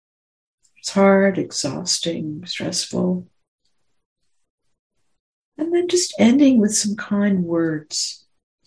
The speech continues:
to yourself. "You're doing a good job.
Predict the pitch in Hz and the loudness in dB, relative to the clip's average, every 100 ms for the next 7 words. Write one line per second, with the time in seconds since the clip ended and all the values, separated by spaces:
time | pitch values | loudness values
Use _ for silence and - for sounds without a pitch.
0 | _ _ _ _ - - 147 143 - 127 | _ _ _ _ -18 -12 -8 -4 -4 -4
1 | 123 123 - - _ _ _ _ _ _ | -10 -14 -20 -20 _ _ _ _ _ _
2 | _ _ _ _ _ _ _ _ _ _ | _ _ _ _ _ _ _ _ _ _
3 | _ _ _ _ _ _ _ _ _ _ | _ _ _ _ _ _ _ _ _ _
4 | _ _ _ _ _ _ _ - - 262 | _ _ _ _ _ _ _ -16 -4 0
5 | 254 226 - - 196 - 147 147 - - | 2 0 -4 -8 -6 -4 -4 -4 -6 -10